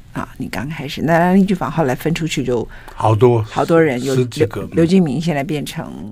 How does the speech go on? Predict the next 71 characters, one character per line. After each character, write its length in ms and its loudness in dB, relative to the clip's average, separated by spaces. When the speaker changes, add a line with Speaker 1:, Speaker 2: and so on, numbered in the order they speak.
Speaker 1:
刘 140 -6
若 180 0
瑀， 60 0
Speaker 2:
玉 40 2
人， 300 4
呃， 140 2
Speaker 1:
对 20 2
不 0 -
对？ 80 4
Speaker 2:
玉 100 6
人 100 4
水， 260 -2
玉 160 2
人 100 4
神 220 0
谷， 240 -6
对。 80 2
Speaker 1:
玉 40 4
人 120 0
神 260 -8
谷， 140 -14
对 120 -14
不 60 -18
对？ 140 -14
哈。 160 -8
Speaker 2:
当 120 2
时 80 -2
李 120 4
国 180 0
修 320 4
也 100 -4
是 220 -8
他 220 -6
自 100 -8
己 60 2
的， 20 4
Speaker 1:
李 60 2
国 100 2
修， 420 0
Speaker 2:
嗯。 120 -6
Speaker 1:
嗯， 60 -10
也 100 -8
有。 100 -12
Speaker 2:
李 100 -2
永 180 2
峰， 300 2
李 80 -2
永 180 0
峰， 160 -4
李， 120 -2
李 100 -6
永 180 0
峰， 220 2
<laughs> 80 2
李 80 4
美 160 2
国。 320 0
Speaker 1:
那 160 -4
对， 360 -6
他 160 -6
有 100 -2
兰 160 0
陵 80 -2
剧 80 -2
坊， 220 -4
一 80 -2
下， 160 0
一 100 -8
杠， 200 -4
他 120 -4
老。 340 -4